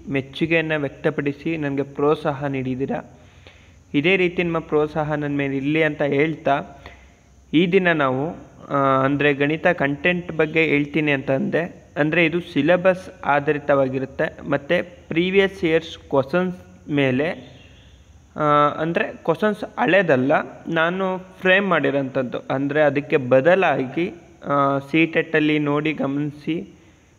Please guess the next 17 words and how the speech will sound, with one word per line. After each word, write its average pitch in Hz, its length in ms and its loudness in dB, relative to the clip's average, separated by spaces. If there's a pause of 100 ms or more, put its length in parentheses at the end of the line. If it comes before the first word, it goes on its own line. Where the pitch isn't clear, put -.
(140)
ಈ 151 140 4
ಸಮಸ್ಯೆಗಳನ್ನು 139 800 0
ಬಿಡಿಸಿರೋ 131 440 0
ಅಂಥದ್ದು. 131 440 -4 (1200)
ಓಕೆ, 165 160 0
ಇನ್ಯಾಕೆ 180 340 2
ತಡ, 147 140 2
ಆ, 139 640 0
ಪ್ರಾರಂಭ 143 420 2
ಮಾಡೋಣ 131 380 0
ಬನ್ನಿ. 123 280 -6 (2750)
ಮೊದಲನೇ 175 400 2
ಪ್ರಶ್ನೆ 160 420 -4
ಹೀಗಿದೆ, 139 460 2 (2250)
ಬಿಟ್ಟು 151 500 2
ಹೋದ 185 280 6
ಸಂಖ್ಯೆಗಳ 156 540 0